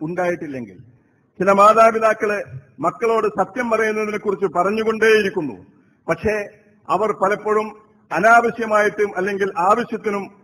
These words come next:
കളവ് പറഞ്ഞുകൊണ്ടിരിക്കുന്നത് മക്കൾ ശ്രദ്ധിക്കുന്നു.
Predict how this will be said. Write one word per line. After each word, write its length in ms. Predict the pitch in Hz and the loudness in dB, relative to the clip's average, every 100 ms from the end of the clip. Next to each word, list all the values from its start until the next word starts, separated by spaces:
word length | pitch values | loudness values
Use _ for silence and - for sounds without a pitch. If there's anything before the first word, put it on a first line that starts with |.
| _ _ 170 | _ _ -2
കളവ് 280 | 190 254 | 0 0
പറഞ്ഞുകൊണ്ടിരിക്കുന്നത് 840 | 226 208 208 202 196 190 190 190 190 | 0 -2 -2 -2 -2 -4 -4 -4 -4
മക്കൾ 360 | 180 180 233 208 | -4 -4 -6 -6
ശ്രദ്ധിക്കുന്നു. 720 | 233 214 262 247 185 117 | -8 -8 -8 -8 -10 -12